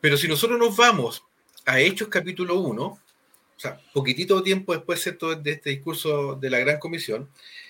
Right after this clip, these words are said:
en el versículo, eh,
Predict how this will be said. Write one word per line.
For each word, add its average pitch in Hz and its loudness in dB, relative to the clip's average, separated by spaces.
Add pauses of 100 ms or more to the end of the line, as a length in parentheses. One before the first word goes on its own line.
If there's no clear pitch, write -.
(120)
en 123 -2
el 135 2
versículo, 185 0 (260)
eh, 107 0